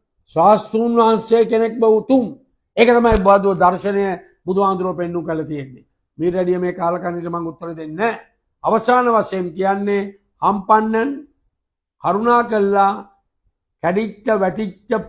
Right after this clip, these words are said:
පිල්ලු වෙච්ච දේශපාලනයේ ජාතිවාදය ආගම්වාදය අවුස්සලා නැවත නැගිටින්න හදනවා නම් නැගිටිච්ච තැනින්ම කොර වෙන්නත්, කොර කරන්නත් මේ රටේ අපට පුළුවන් කියලා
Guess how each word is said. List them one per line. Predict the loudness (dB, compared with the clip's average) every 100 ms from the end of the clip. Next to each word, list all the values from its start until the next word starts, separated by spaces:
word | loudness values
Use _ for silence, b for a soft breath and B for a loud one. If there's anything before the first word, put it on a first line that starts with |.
| -10
පිල්ලු | -4 -2 0
වෙච්ච | 0 -2 -4
දේශපාලනයේ | -2 -4 -4 0 2 2 -2 -4 -6 -8 _ _ _ -20 0
ජාතිවාදය | 6 6 4 0 2 2 2
ආගම්වාදය | 2 2 0 -2 0 0 0
අවුස්සලා | -2 -4 -4 -2 -2 -4 -12 _ _ _ _ -10
නැවත | 0 2 2 0
නැගිටින්න | -2 -2 -4 -4 -2 -2
හදනවා | -2 -2 -2 -2 0
නම් | -2 -4 -8 _ _ _ -12
නැගිටිච්ච | -6 -4 -4 -6 -8 -8 -4 -4 -4
තැනින්ම | -4 0 2 2 2 2 -2 -14 _ _ _ _ _ _ _ _ _ _ _ _ _
කොර | -2 2 2
වෙන්නත්, | 2 0 -2 -4 -2
කොර | 0 2 2
කරන්නත් | 2 2 0 -2 -6 -16 _ _ _ -8
මේ | 2 8 8
රටේ | 8 2 0
අපට | 0 0 0 0
පුළුවන් | 2 0 0 -2
කියලා | -2 -2 -6